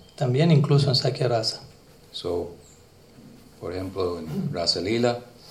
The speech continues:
Speaker 2: then Krishna expands.
Speaker 1: Se expande.
Speaker 2: Para cada, cada, cada, cada gopi. ¿Me entiendes? ¿Y cuántos gopis están allá?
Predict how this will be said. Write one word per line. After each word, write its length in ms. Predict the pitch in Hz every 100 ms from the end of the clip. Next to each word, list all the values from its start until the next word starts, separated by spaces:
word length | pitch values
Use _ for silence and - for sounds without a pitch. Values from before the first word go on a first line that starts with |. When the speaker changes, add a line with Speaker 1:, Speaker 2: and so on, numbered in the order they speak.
| - - - - - - - - - - - - - -
Speaker 2:
then 460 | 85 85 82 82 - - - -
Krishna 480 | 92 - 87 85 - - - - - -
expands. 520 | - - 92 113 - - - -
Speaker 1:
Se 140 | -
expande. 480 | 143 - 160 147 - - - - - - - - - - - - - -
Speaker 2:
Para 220 | 92 87 82 80 80 - - - - -
cada, 280 | 101 -
cada, 320 | - 101 92 - - - -
cada, 380 | 95 90 80 78 - - - - - -
cada 200 | - 92
gopi. 320 | 85 87 - 73 - - - - - - - - - -
¿Me 80 | 85
entiendes? 360 | 85 95 101
¿Y 60 | 80
cuántos 340 | - 101 107
gopis 540 | - 101 85 73 - - - - - - - -
están 300 | - 85 78 73 - - - - - - - - - - -
allá? 200 | 85